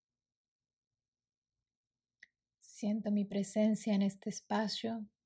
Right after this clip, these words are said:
y conecto con mi fuerza interna para empezar o seguir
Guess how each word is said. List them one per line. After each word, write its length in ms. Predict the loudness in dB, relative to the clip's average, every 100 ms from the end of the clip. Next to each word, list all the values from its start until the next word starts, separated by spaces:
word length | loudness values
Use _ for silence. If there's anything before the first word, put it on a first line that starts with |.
| _ _ _ _ _ _ _ _ _ _ _ _ _ _ _ _ _ _ _ _ _ _ _ _ _ _ _ _ _ _ _ _ _ _ _ _ _ _ -16
y 80 |
conecto 460 | -2 0 2 0 -2
con 100 | 0
mi 100 | 0
fuerza 380 | 2 0 0 2
interna 680 | 2 2 2 4 4 2 2
para 140 | 2
empezar 540 | 2 2 -4 0 2 2
o 60 |
seguir 560 | 0 -2 0 0 0